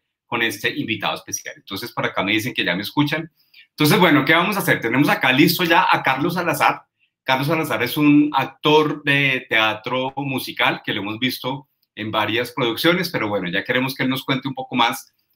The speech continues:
de su trayectoria y queremos hablar un poco de las obras que él ha hecho y queremos luego adentrarnos en Grease,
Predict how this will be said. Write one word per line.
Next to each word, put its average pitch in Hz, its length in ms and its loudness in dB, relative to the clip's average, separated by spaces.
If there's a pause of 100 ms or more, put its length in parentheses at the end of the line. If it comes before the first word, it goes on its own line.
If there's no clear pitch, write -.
(160)
de 113 160 2
su 110 200 -4
trayectoria 143 880 2 (500)
y 190 260 2
queremos 147 320 4
hablar 147 280 6
un 147 100 4
poco 175 260 4
de 185 80 8
las 143 200 4
obras 175 280 4
que 175 100 0
él 180 40 4
ha 175 140 4
hecho 190 360 -6
y 135 120 -10
queremos 135 260 0
luego 165 160 0
adentrarnos 147 540 0
en 131 120 -6
Grease, 151 380 0